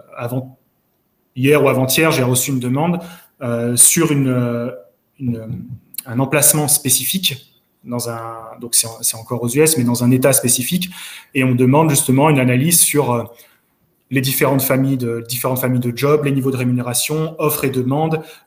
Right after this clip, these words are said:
euh, est-ce qu'il y a des, des, des poches de talents qu'on n'a pas encore explorées ? Oui, non.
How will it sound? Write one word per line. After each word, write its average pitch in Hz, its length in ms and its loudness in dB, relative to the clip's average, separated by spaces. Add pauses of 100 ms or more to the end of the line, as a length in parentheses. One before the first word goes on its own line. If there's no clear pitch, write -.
euh, 120 220 -4
est-ce 143 220 2
qu'il 156 120 0
y - 20 4
a 147 140 4
des, 123 640 0
des, 123 140 -6
des 123 140 -10
poches - 360 2
de 139 100 -4
talents 151 480 0 (240)
qu'on 131 120 -4
n'a 120 100 -2
pas 135 160 -2
encore 131 300 0
explorées ? 139 680 -2 (220)
Oui, 139 220 -2
non. 170 340 0